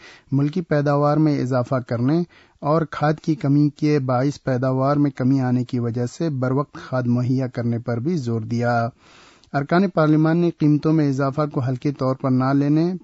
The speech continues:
پیٹرولیم سے متعلق قانون سازی کرنے، ملک کو پیٹرول، ڈیزل اور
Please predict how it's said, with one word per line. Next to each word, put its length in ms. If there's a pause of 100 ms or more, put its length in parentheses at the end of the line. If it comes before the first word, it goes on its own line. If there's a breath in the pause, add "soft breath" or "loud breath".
(100)
پیٹرولیم 600
سے 140
متعلق 520
قانون 280
سازی 340
کرنے، 360 (380 loud breath)
ملک 260
کو 100
پیٹرول، 520
ڈیزل 320
اور 120